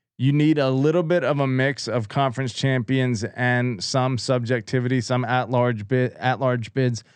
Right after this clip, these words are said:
which would have to be pretty much determined by a committee, unless I could, you could think of a different way, or someone could think of a different way. But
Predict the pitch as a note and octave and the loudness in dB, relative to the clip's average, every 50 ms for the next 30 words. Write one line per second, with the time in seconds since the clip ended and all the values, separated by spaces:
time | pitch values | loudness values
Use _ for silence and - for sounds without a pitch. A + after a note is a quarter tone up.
0 | _ _ - - B2+ A#2 - B2+ B2 A2+ B2 A#2+ A#2+ - - B2+ A2+ A#2+ A#2 A2+ | _ _ -4 -2 -2 0 0 0 0 2 2 0 0 -2 -4 -4 -2 -2 -2 -2
1 | G#2+ - _ _ _ - F3 F3+ F3+ C#3+ B2+ A2+ - - A#2+ G#2 - A#2+ A#2 A#2 | -2 -6 _ _ _ 0 2 4 4 4 2 0 -2 -4 -6 -4 -2 -2 0 0
2 | A2+ G#2+ G#2+ G#2 G2+ G2 - A2 A2 A2 A2 A2+ A2+ G#2+ G#2 G#2+ G2+ - - F2+ | 0 2 2 2 0 0 -2 -2 -2 0 0 0 0 0 0 -2 -2 -2 -2 -4
3 | A2 F#2+ G#2+ - - A1+ _ _ _ _ _ _ - C3 C3+ B2+ - B2+ A2+ B2 | -4 -4 -6 -12 -14 _ _ _ _ _ _ _ -2 0 0 0 0 -2 -4 -4
4 | A#2+ G#2 - A2+ A2 G#2+ A2+ G2 - F#2 F#2+ A2+ A#2+ A2 G2 - - B2 B2 A#2 | -4 -4 -4 -6 -4 -4 -4 -4 -4 -4 -2 -2 0 -2 -2 -2 -2 -2 -2 -2
5 | F#2+ G2+ G2 G2+ G#2+ G#2+ A2 G#2 G#2 A2+ G#2 A2 F#2+ F#2 A2+ A#2+ A2+ G2 - - | -4 -6 -6 -6 -6 -6 -4 -4 -4 -4 -4 -4 -4 0 0 0 0 -2 -4 -10
6 | - _ - - - _ _ - - - - - A#2 A2+ G#2+ G#2 F#2+ - | -18 _ -20 -20 -20 _ _ -20 -20 -14 -4 0 2 2 2 2 -2 -4